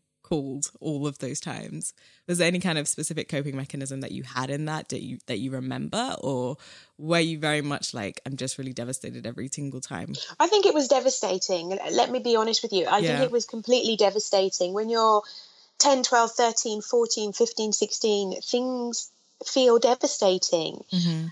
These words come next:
Speaker 2: And it was really, it's really interesting 'cause some of your listeners might have, um, read or heard a quote that,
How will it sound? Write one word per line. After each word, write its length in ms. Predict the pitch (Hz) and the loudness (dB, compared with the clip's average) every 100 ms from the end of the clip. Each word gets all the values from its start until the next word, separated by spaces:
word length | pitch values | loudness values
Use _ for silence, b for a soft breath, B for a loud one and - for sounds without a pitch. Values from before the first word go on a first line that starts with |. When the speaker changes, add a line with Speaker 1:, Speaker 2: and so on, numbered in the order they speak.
| - | 0
Speaker 2:
And 580 | 220 220 226 226 226 208 | 2 4 4 2 -2 0
it 160 | 247 247 | 2 2
was 200 | 247 240 | 0 -4
really, 680 | 254 277 262 254 240 233 - _ _ _ _ _ _ _ | 2 4 6 6 2 -4 -8 _ _ _ _ _ _ _
it's 160 | 254 - | -2 4
really 240 | 277 277 | 6 6
interesting 460 | 262 262 240 - 208 | 6 4 0 0 0
'cause 320 | 220 208 - - | 0 0 0 -2
some 460 | - 262 254 240 - - | 2 4 4 0 -2 -2
of 160 | 208 202 | -2 0
your 120 | 202 | 0
listeners 380 | 196 - 196 180 | 0 0 -2 0
might 280 | 190 180 - | 2 2 2
have, 240 | 185 170 - - | 0 -2 -8 2
um, 380 | 190 185 185 170 _ _ 196 | 4 4 0 -8 _ _ -8
read 440 | 180 208 190 185 | 2 6 6 4
or 140 | - 190 | 0 -2
heard 420 | - 208 202 196 | -2 0 0 0
a 20 | |
quote 400 | - - 160 - | -2 0 0 0
that, 240 | 185 165 | 0 0